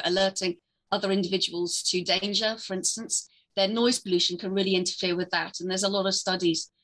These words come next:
showing that, that happening with spiders, um, I think crabs as well, and other species that I talk about in the book. And then there is the phone signal pollution, five G. There is data showing that it can actually, I call it cooking the bees.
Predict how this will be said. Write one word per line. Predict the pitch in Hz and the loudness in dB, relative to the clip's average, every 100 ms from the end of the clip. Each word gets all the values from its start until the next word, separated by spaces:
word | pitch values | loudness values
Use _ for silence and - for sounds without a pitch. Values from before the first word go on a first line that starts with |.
| _ | _
showing | - - 175 170 | -2 0 2 2
that, | 165 - - | -2 -4 -6
that | 165 - | -4 -4
happening | - - 185 180 180 165 | -6 -6 0 2 2 -2
with | 156 | -2
spiders, | - 190 185 185 180 175 - - _ _ | -2 0 0 0 -2 -2 -2 -6 _ _
um, | 175 143 | 0 0
I | |
think | 196 180 | -2 -4
crabs | - 196 196 196 - | -2 0 0 -2 -4
as | 185 | -2
well, | 196 185 185 190 | 0 2 2 0
and | 180 170 | 0 0
other | 180 | 0
species | 190 - 175 - 165 - - | 0 2 2 2 0 0 0
that | 190 202 | 0 2
I | 190 | 0
talk | 202 202 | -2 -6
about | - 175 175 | -4 -4 -2
in | 170 | -4
the | |
book. | 165 160 - - | -4 -4 -6 -4
And | - 190 | 0 2
then | 185 | 2
there | 185 | 0
is | 190 - - _ _ _ _ _ - | 0 -2 -6 _ _ _ _ _ 0
the | 185 185 175 | 0 2 0
phone | - 311 247 269 | 0 2 4 4
signal | - 247 240 190 170 165 _ | 4 0 -2 -2 -2 -4 _
pollution, | 233 220 - - 165 170 _ _ | 0 2 2 2 0 -4 _ _
five | - 233 220 202 | -2 0 0 -2
G. | - 220 196 170 - | 0 2 0 -2 -6
There | 196 214 | -4 0
is | 240 - | 0 0
data | 226 208 208 175 | 2 2 0 0
showing | - 196 180 170 | 0 2 2 0
that | 165 | 0
it | 160 - | -4 -4
can | 180 180 | -2 0
actually, | - - 170 160 _ _ _ _ | 0 0 0 -4 _ _ _ _
I | 175 | -6
call | - 262 | -4 -4
it | 208 - | -4 -2
cooking | 247 240 185 | -4 0 2
the | 175 | 2
bees. | 196 175 156 - | 2 2 0 -2